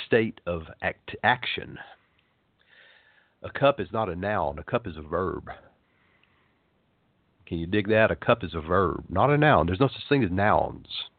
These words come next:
in reality. You cannot separate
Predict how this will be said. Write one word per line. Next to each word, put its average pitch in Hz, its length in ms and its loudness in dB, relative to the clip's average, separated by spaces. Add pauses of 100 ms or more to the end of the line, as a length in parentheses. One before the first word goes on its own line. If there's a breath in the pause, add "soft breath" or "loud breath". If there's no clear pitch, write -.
(500)
in 87 100 -4
reality. 85 540 2 (880 loud breath)
You 98 100 0
cannot 110 280 6 (100)
separate 90 560 0